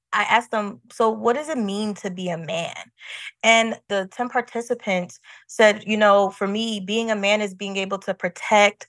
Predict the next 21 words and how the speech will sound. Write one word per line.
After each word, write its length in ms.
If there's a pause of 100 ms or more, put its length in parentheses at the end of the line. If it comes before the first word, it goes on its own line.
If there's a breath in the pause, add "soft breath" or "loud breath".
(280 loud breath)
being 300
able 500 (140)
to 80
provide." 760
And 160
by 160
provider, 640 (240 soft breath)
they're 140
specifically 760
talking 440
about 440 (220)
financially 840 (440 soft breath)
providing 680 (320 soft breath)
and 160
also 560
being 460
able 500 (140)
to 180
just 480
uphold 960 (640 soft breath)
white 580